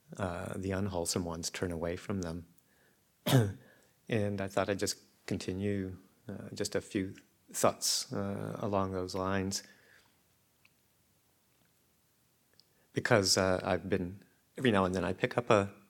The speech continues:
a theme or a book for my own contemplation, and, uh, the, the theme of, uh, the paramis, uh, has been, uh, part of my,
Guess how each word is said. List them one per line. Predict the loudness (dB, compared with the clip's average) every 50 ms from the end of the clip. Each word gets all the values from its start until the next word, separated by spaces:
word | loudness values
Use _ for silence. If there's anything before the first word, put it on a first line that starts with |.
| _ -8
a | -4 -4 0 0 0
theme | 0 4 4 6 6 6 6 6
or | 6 4
a | 4
book | 4 2 2 0 -2
for | -2 0 0
my | 2 2 2 0 0
own | 0 0 0 0 -2 -4 -8 -14 -20 -20 -20 _ _
contemplation, | 4 4 4 4 4 2 -2 0 2 4 6 6 4 4 2 0 0 2 0 -2 -4 -6 -10 -12 -10 -6
and, | -2 -2 0 0 0 -2 -4 -4 -6 -8 -10 -16 -20 -20 -20 -20 -20 _ _ _ -14 -12
uh, | -10 -8 -8 -4
the, | -4 -4 -4 -6 -8 -4
the | -2 -2 -2
theme | -2 -2 -2 0 0 0 0 -2
of, | -2 -4 -6 -8 -12 -14 -12 -10
uh, | -8 -6 -6 -6 -4
the | -2 -2 -2
paramis, | -2 0 2 2 4 2 2 2 0 0 -2 0 2 2 2 2 0 -6 -18 _ _ -10
uh, | -10 -8 -8 -8 -10 -12 -16 _ _ _ _ -10
has | -6 -6 -4 -4
been, | -2 -4 -4 -4 -4 -8 -10 -14 -20 -20 -20 -20 -20 -20 -20 _ _ _ _ -10 -8
uh, | -8 -6 -8 -10 -12 -14 _ -2
part | 0 0 2
of | 0 -2 -2
my, | -4 -4 -4 -4 -6 -8